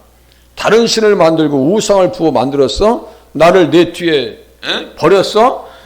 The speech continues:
거름더미를 쓸어버린 것 같이 여로-, 여로보암의 집을 맑게, 맑게 쓸어버릴지라. 응?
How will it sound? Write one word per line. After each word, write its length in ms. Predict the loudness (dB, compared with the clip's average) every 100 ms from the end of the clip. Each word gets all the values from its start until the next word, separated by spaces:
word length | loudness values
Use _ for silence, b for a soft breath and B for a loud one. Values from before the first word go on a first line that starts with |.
| B
거름더미를 920 | -8 -4 -4 -4 -4 -2 0 0 0 0
쓸어버린 600 | 0 2 4 4 2 4
것 80 | 2
같이 420 | 2 0 -2 2
여로-, 460 | 4 4 4 2 2
여로보암의 720 | 2 2 2 2 2 0 -6
집을 380 | -6 -4 -2 -2
맑게, 640 | 2 2 2 -2 -2 -6
맑게 520 | -4 0 2 2 2
쓸어버릴지라. 840 | -2 2 2 4 2 2 -4 -10 -14 -20 _ _ _ _ -14
응? 240 | -12 -12